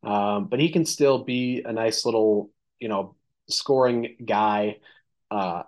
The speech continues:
as a, a swing man along with Paul George, Kawhi Leonard. Reggie Jackson, uh, he's still playing fairly well, although, uh, him and John Wall, there's, they probably wanna see about some sort of other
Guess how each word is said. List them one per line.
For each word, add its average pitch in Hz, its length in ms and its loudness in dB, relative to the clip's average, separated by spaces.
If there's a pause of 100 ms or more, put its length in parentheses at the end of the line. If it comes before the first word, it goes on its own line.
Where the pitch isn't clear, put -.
as 110 180 -2
a, 98 80 -8 (380)
a 107 80 -4
swing 123 380 0
man 113 320 2
along 107 340 0
with 104 160 -4 (100)
Paul 110 180 2
George, 107 340 0
Kawhi 101 280 0
Leonard. 123 360 2 (560)
Reggie 160 320 2
Jackson, 151 800 2 (300)
uh, 110 500 0
he's 185 340 -8 (560)
still - 300 2
playing 151 460 4
fairly 143 320 6
well, 135 360 6
although, 110 560 2 (960)
uh, 107 320 -4
him 147 340 4
and 117 240 -4
John 120 340 0
Wall, 120 280 4
there's, 107 260 -4
they 117 120 -6
probably 143 500 2
wanna 117 460 2 (240)
see 123 460 -2
about 110 280 2
some 117 220 -2
sort 113 200 0
of 104 80 -2
other 110 400 2